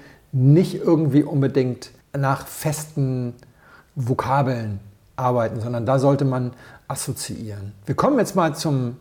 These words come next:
Verkostungsschema, aber vorher lösen wir den Wein auf, weil wir verkosten gleich mal noch einen anderen Wein, aber vielleicht nachdem du deinen Part gemacht hast, sozusagen als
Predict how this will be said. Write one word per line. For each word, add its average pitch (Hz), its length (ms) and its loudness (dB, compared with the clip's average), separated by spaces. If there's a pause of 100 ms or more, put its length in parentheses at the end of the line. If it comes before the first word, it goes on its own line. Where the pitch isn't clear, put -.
(100)
Verkostungsschema, 143 600 -6
aber 123 160 -6
vorher 175 260 0
lösen 151 220 4
wir 131 80 0
den 123 140 -2
Wein 160 180 0
auf, 139 280 -6
weil 127 120 -4
wir 123 80 -6
verkosten 147 460 -10
gleich 135 180 -6
mal 131 220 -6 (380)
noch 135 180 -6
einen 131 160 -6
anderen 147 360 -2
Wein, 120 440 -4
aber 139 160 -6
vielleicht 151 260 -4
nachdem 139 300 -2
du 170 100 2
deinen 117 320 0
Part - 240 -6
gemacht 117 180 -8
hast, 113 60 -10
sozusagen 120 400 -8
als 113 320 -12